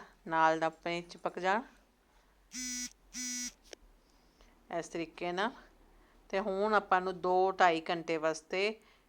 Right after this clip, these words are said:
ਇਹਨੂੰ ਇਸ ਤਰੀਕੇ ਨਾਲ ਠੰਡੇ ਹੋਣ ਵਾਸਤੇ ਰੱਖ ਦੇਣਾ, ਸੈੱਟ ਹੋਣ ਦੇਣਾ। ਦੋ ਘੰਟੇ ਹੋ ਚੁੱਕੇ ਨੇ,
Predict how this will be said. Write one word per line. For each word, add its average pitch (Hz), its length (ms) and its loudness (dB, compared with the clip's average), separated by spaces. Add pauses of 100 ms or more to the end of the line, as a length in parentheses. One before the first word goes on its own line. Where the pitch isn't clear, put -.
(360)
ਇਹਨੂੰ 180 400 -2
ਇਸ 180 100 0
ਤਰੀਕੇ 185 340 -4
ਨਾਲ 180 100 4
ਠੰਡੇ 170 280 -2
ਹੋਣ 175 180 4
ਵਾਸਤੇ 160 300 0
ਰੱਖ 156 160 2
ਦੇਣਾ, 170 240 0
ਸੈੱਟ 165 280 0
ਹੋਣ 160 160 -4
ਦੇਣਾ। 156 360 -2 (1900)
ਦੋ 180 340 0
ਘੰਟੇ 185 300 -2
ਹੋ 170 180 -2
ਚੁੱਕੇ 190 460 -8
ਨੇ, 220 280 -6